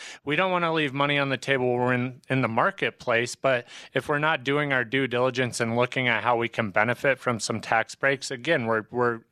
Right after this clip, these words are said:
exhibiting that same kind of complacency, and we're leaving money on the table, paying taxes maybe that we shouldn't necessarily be paying. So I think, again, it comes back to being proactive in your plan, sitting down with your C P A or your tax person,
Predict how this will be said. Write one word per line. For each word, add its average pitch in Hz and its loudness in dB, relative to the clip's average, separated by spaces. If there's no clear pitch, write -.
exhibiting 131 0
that 117 2
same 123 0
kind 123 0
of 104 -4
complacency, 110 -2
and 131 -4
we're 127 4
leaving 131 0
money 123 2
on 123 0
the 120 0
table, 113 -2
paying 131 0
taxes 117 0
maybe 113 2
that 110 2
we 107 -4
shouldn't 120 0
necessarily 110 0
be 101 -10
paying. 120 -2
So 123 2
I 131 0
think, 151 0
again, 143 0
it 127 0
comes 131 -2
back 117 0
to 123 -2
being 120 0
proactive 113 0
in 113 0
your 104 0
plan, 113 -2
sitting 120 0
down 120 2
with 117 -4
your 123 4
C 120 -2
P 117 -2
A 117 2
or 117 0
your 117 0
tax 117 0
person, 127 -2